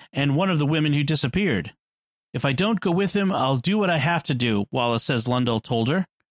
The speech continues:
"It's too late for you and me to remain in the world. I think you know exactly what I mean." In April nineteen ninety-eight, Guder filmed the inner circle packing up the house. The next week, at age seventy-two,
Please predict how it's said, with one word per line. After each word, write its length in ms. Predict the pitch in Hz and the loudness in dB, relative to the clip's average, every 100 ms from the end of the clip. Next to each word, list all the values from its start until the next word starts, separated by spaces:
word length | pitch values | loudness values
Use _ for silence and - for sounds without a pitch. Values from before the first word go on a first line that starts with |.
| _ _ - | _ _ -6
"It's 180 | 135 - | -6 -4
too 180 | 214 | -2
late 200 | 208 196 | 0 0
for 100 | - | 0
you 240 | 180 202 196 | 0 2 2
and 100 | 170 | 2
me 140 | 185 | 2
to 80 | 170 | 2
remain 380 | 156 147 175 190 | 2 2 2 2
in 60 | |
the 80 | 185 | 2
world. 500 | 156 180 131 107 - _ _ _ - | 2 2 2 0 -2 _ _ _ -2
I 140 | 190 | 0
think 240 | 175 156 160 | 2 0 0
you 60 | |
know 160 | 151 135 | 2 0
exactly 480 | 120 147 170 143 117 | 0 0 0 0 0
what 120 | 110 | 2
I 100 | 107 | 2
mean." 340 | 107 95 104 _ _ _ _ _ _ _ | 2 0 -2 _ _ _ _ _ _ _
In 140 | 143 - | -4 0
April 360 | 220 220 190 | 0 0 0
nineteen 380 | 147 147 143 156 | 2 0 0 0
ninety-eight, 480 | 139 131 131 143 - | 0 0 0 0 0
Guder 380 | 170 175 180 - | 0 0 0 -4
filmed 360 | - 190 214 | -2 0 2
the 160 | 175 175 | 0 0
inner 160 | 170 | 0
circle 380 | 170 180 165 165 | 0 0 0 -2
packing 440 | 147 165 175 185 160 | 0 -2 0 0 0
up 140 | 151 | 0
the 120 | 139 | -2
house. 520 | 131 151 - - - - _ _ _ _ _ - | 0 0 -2 -6 -10 -14 _ _ _ _ _ -2
The 80 | |
next 260 | 151 180 - | 0 0 -2
week, 340 | 202 190 147 | 0 0 0
at 80 | 143 | 0
age 240 | 147 170 - | 0 -2 -2
seventy-two, 800 | 165 143 131 - 202 139 135 | 0 0 0 0 0 0 0